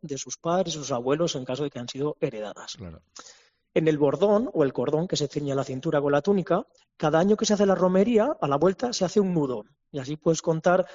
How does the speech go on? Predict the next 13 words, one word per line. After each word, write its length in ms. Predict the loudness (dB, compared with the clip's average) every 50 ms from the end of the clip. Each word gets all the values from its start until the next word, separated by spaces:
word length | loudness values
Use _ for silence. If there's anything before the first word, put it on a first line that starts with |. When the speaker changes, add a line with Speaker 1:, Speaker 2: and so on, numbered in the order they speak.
| -18 -20 _ _
Speaker 1:
a 60 | 2
lo 60 | 2
largo 180 | 2 4 4 4
de 80 | 4 4
tu 120 | 4 4
Speaker 2:
Ujú. 60 | 4 6
Speaker 1:
vida, 280 | 6 6 4 2 0
pues, 140 | -2 -2 -2
las 180 | -2 -2 -2 -2
veces 260 | -4 -4 -4 -6 -4
que 80 | -6
has 100 | -6 -6
acudido. 540 | -6 -6 -8 -10 -12 -10 -12 -12 -12 -14 -14